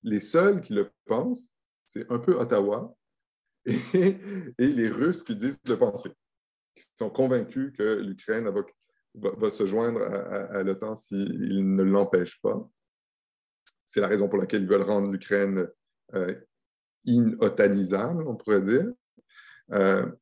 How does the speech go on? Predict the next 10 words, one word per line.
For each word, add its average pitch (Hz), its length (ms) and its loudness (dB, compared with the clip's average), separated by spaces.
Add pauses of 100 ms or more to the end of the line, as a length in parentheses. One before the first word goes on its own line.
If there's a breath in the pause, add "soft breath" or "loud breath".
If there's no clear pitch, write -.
(180)
mais 110 120 4
donc 123 180 6
ça, 196 100 4
c'est, 196 160 -6
c'est, - 200 -16
c'est - 120 -4
une 107 60 2
espèce 180 240 0
de, 98 300 4 (160)
d'hypocrisie, 143 1000 -2